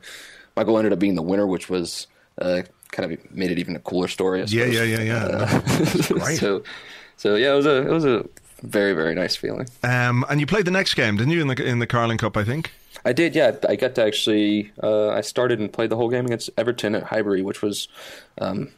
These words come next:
Speaker 1: another, you know, uh, once again, like, getting, getting to make my debut is one thing. We were away from home, so it was amazing, obviously. But
Speaker 2: Mm.
Speaker 1: you know, when, when you come on trial, you don't go to,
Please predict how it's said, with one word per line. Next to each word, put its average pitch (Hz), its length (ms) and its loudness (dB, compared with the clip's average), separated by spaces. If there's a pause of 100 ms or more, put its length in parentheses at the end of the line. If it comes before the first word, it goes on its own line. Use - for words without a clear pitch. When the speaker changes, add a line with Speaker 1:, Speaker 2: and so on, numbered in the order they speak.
Speaker 1:
another, 110 520 4
you 113 80 0
know, 90 160 0 (260)
uh, 98 140 -2
once 107 280 -2
again, 98 300 0
like, 92 120 -2
getting, 113 300 2
getting 139 240 0
to 127 40 4
make 120 80 2
my 113 80 2
debut 107 300 4
is 104 120 0
one 107 160 0
thing. 101 260 0
We 101 120 2
were 101 80 2
away 104 200 4
from 98 180 -4
home, 98 260 -2
so 92 340 -2 (140)
it - 80 0
was 104 140 2
amazing, 101 400 2
obviously. 92 440 -2
But 87 180 -2
Speaker 2:
Mm. 120 220 2 (240)
Speaker 1:
you 101 140 0
know, 78 220 -4
when, 98 280 -2
when 98 120 0
you 92 80 0
come 107 140 -2
on 92 100 -2
trial, 92 340 0
you 92 80 0
don't 95 200 -4
go 95 160 0
to, 76 200 -6